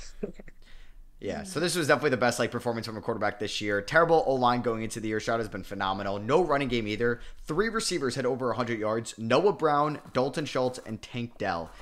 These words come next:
Speaker 2: So what a performance. He threw five touchdowns, um, and was basically almost perfect in this game. So huge win for them. It was definitely a soul-crushing loss for the Tampa Bay Buccaneers,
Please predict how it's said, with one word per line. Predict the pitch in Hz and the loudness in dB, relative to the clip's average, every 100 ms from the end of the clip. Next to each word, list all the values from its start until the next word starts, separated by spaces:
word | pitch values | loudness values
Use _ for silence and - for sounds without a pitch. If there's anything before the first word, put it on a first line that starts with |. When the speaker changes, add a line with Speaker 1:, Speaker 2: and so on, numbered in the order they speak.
| - | -8
Speaker 2:
So | - 107 92 | 0 2 2
what | 113 147 | 4 4
a | |
performance. | 147 - 131 123 120 - - - | 4 0 2 2 0 -6 -14 -10
He | 113 | -6
threw | 117 | -6
five | - 131 131 | 4 6 6
touchdowns, | 127 104 113 110 101 95 - - | 2 -2 -2 -2 -2 -8 -14 -6
um, | - 98 98 - | 0 0 0 -4
and | 110 | -6
was | 107 | -6
basically | - 110 104 101 101 | -2 -2 -2 -4 -4
almost | 92 87 | -4 -8
perfect | 92 87 87 87 | -8 -8 -8 -8
in | 85 | -8
this | 82 | -10
game. | 85 80 80 | -10 -12 -10
So | 87 | -8
huge | 92 156 151 | -6 -4 -2
win | 127 123 | -2 -2
for | 113 | 0
them. | 107 104 | 0 -2
It | 101 | -6
was | 101 | -4
definitely | 135 127 127 120 107 104 | 2 2 2 -2 -2 -2
a | |
soul-crushing | 92 104 101 95 98 | -2 -4 -4 -6 -6
loss | 92 87 - | -6 -6 -8
for | - | -10
the | 85 | -10
Tampa | 87 92 82 | -8 -8 -6
Bay | 90 | -8
Buccaneers, | 90 - 92 90 90 | -8 -10 -8 -8 -8